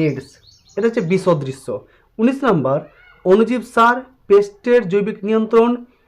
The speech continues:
পরিবেশ দূষণ হ্রাস, মানব রোগ, উত্তরটা হচ্ছে মানব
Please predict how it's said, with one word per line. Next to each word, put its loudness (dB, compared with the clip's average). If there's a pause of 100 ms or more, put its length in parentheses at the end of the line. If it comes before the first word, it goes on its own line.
(300)
পরিবেশ 2
দূষণ -4 (100)
হ্রাস, 2 (260)
মানব 2
রোগ, 4 (340)
উত্তরটা -4
হচ্ছে -6 (160)
মানব 0